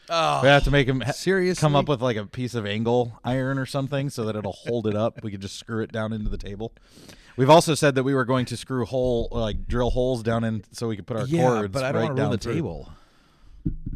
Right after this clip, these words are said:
Speaker 2: But it's our table now.
Speaker 1: Right. I'd rather put a screw hole in it. <laughs> Anyway, good
Speaker 2: Yeah.
Speaker 1: morning.
Speaker 2: So let's, uh, let's, let's start. Let's start today. We're not gonna tell you the topic yet,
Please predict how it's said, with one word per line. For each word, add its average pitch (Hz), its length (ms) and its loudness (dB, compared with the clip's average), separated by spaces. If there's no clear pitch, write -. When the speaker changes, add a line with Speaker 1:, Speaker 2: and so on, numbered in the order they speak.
Speaker 2:
But 113 80 -6
it's 104 120 -8
our 131 140 0
table 90 300 -4
now. 98 400 -6
Speaker 1:
Right. 98 200 -8
I'd 80 60 -8
rather 127 140 2
put 104 160 -6
a 85 40 -6
screw 113 280 -10
hole 78 220 -12
in 73 80 -16
it. 76 100 -20
<laughs> - 60 -18
Anyway, 117 520 2
good 127 60 2
Speaker 2:
Yeah. 135 100 8
Speaker 1:
morning. 143 400 10
Speaker 2:
So 196 160 6
let's, 226 260 6
uh, 196 260 6
let's, 180 220 4
let's 185 240 0
start. 180 540 4
Let's 147 260 -4
start 147 260 -6
today. 143 260 2
We're 120 180 0
not 127 180 0
gonna 131 140 -8
tell 135 200 0
you 127 140 0
the 110 180 0
topic - 680 -10
yet, 90 440 -10